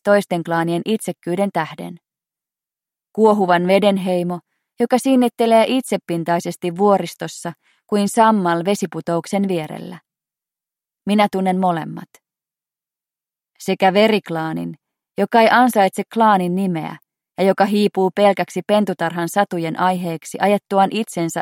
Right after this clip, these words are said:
ensin tuhoon taistelun nälällään ja verenhimoisuudellaan.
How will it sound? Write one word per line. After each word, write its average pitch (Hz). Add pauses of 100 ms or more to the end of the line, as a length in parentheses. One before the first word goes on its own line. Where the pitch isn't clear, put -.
ensin 175
tuhoon 175
taistelun 180
nälällään 165 (380)
ja 226
verenhimoisuudellaan. 170